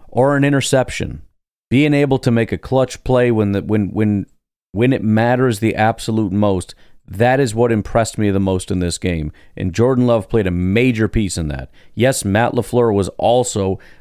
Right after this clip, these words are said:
massive in that, maybe the most important piece in that. And you got Aaron Jones running great routes, and you got Jayden Reed coming up clutch,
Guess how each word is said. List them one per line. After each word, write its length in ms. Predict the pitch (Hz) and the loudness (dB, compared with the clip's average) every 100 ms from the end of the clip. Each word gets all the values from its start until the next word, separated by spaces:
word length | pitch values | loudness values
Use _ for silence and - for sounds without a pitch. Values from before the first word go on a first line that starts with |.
| _ | _
massive 880 | 98 101 107 113 123 110 107 90 80 | -8 -4 0 0 0 -2 -2 -2 -2
in 220 | - 95 | -2 0
that, 240 | 85 78 - | 0 -4 -4
maybe 380 | 110 123 131 117 | 0 2 2 0
the 240 | 95 131 | 2 2
most 320 | 127 110 - | 4 2 0
important 400 | 104 104 107 90 | -2 0 -2 -2
piece 260 | 110 104 90 | -2 -2 -2
in 120 | 82 | -4
that. 260 | 80 - - - _ _ _ - | -4 -6 -12 -18 _ _ _ -2
And 160 | 107 | 0
you 80 | 107 | 2
got 140 | 107 | 2
Aaron 320 | 98 123 127 110 | 2 0 2 2
Jones 440 | 120 117 101 85 | 2 2 0 0
running 300 | 104 104 98 | 0 0 0
great 260 | 98 107 104 | 0 0 2
routes, 400 | 107 95 85 101 | 2 2 0 -2
and 100 | 98 | 0
you 80 | |
got 220 | 98 104 90 | 2 0 0
Jayden 420 | 104 127 123 113 | 0 2 2 2
Reed 280 | 123 107 - | 2 0 0
coming 280 | 107 101 | 0 2
up 160 | 101 - | 0 -4
clutch, 580 | - 110 85 - - | -2 0 0 -4 -16